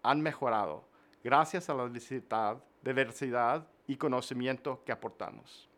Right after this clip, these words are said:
Si usted lucha por su país en el extranjero, no debería de tener que luchar para conseguir un trabajo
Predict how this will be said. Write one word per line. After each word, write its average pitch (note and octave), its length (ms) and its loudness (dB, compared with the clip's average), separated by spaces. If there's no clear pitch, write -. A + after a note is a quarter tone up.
Si - 140 -4
usted G#3 260 6
lucha G3+ 300 2
por E3 120 -2
su - 180 -4
país A#2+ 760 -2
en C3 100 -2
el B2 100 -2
extranjero, A2+ 640 -6
no C#3 160 0
debería D#3+ 380 2
de C#3+ 120 4
tener B2+ 320 -4
que D3 100 -6
luchar A#2 540 -4
para A2+ 220 0
conseguir A2 460 -6
un A2 120 -10
trabajo G2 460 -4